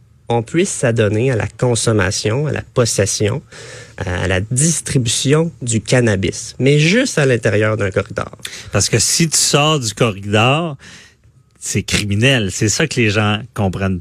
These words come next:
Speaker 2: pas tant que ça, hein. C'est pas légal at large.
Speaker 1: Exactement.
Speaker 2: Ouais.
Speaker 1: Euh, en sortant du corridor, puis faut comprendre que dans les faits, le corridor, si on veut, il y a, il y a,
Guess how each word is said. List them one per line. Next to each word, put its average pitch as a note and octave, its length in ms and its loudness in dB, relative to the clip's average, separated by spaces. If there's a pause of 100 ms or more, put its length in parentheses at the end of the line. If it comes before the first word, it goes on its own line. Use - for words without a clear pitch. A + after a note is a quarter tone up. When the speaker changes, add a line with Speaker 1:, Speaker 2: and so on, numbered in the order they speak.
(160)
Speaker 2:
pas B2+ 140 4
tant G2+ 240 0
que - 60 -8
ça, G2 260 0
hein. F#2+ 180 -4
C'est G2 260 -4
pas C#3+ 200 0 (340)
légal A#2 840 0
at G2+ 120 -2 (120)
large. G#2+ 320 0
Speaker 1:
Exactement. C3 800 -2 (460)
Speaker 2:
Ouais. G#2+ 80 -4 (180)
Speaker 1:
Euh, A#2 80 2
en A#2 40 4
sortant - 520 0
du A3 100 0
corridor, C3+ 460 2
puis - 100 -16
faut D3 140 -2
comprendre D3 400 0
que B2+ 80 2
dans A2+ 180 0
les A2 140 2
faits, F#3 220 0
le - 100 -2
corridor, B2+ 540 0
si - 100 -4
on G#2+ 120 0
veut, C3 220 0
il D#3+ 80 2
y A2 60 2
a, G2 80 2 (100)
il A2+ 80 -2
y - 20 4
a, G2+ 160 0